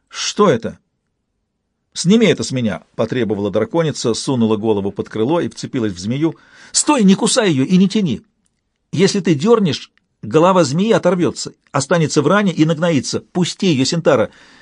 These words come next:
Выпусти змею, я всё сделаю сама!» Глаза Синтары сверкнули медью, однако она послушалась.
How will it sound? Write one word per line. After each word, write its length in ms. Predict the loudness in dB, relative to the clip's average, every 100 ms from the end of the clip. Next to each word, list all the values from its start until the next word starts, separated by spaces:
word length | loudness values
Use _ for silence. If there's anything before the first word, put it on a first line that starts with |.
| _ _ -10
Выпусти 600 | 0 2 2 2 0 -2
змею, 360 | -2 -4 -2
я 140 | 0 -2
всё 180 | 0
сделаю 320 | 0 0 0 0
сама!» 360 | 0 -2 -4 -8 _ _ _ _ _
Глаза 360 | -12 -4 -2 -2
Синтары 460 | -2 -2 0 0 0
сверкнули 480 | -4 -6 -4 -2
медью, 440 | -2 -4 -4 -6 -8 _ _ _ _ _ _ -14
однако 400 | -6 -4 -2 -2
она 140 | -2
послушалась. 640 | -2 -4 -6 -6 -12 -14